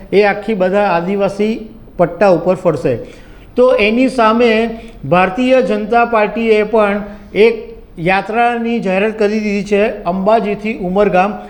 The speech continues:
અને એ પણ એક આખો આદિવાસી પટ્ટો છે. થોડાક દિવસોની અંદર ખબર પડશે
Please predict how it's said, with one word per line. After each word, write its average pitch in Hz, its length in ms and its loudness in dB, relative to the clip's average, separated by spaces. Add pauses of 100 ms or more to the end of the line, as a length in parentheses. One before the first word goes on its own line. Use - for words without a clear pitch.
(120)
અને 196 180 0
એ 226 220 2
પણ 226 260 0
એક 214 220 2
આખો 185 340 -2
આદિવાસી 185 800 -2 (500)
પટ્ટો 160 340 0
છે. 120 220 -4 (2500)
થોડાક 233 420 2
દિવસોની 240 580 0
અંદર 214 680 2
ખબર 214 340 2
પડશે 196 640 -2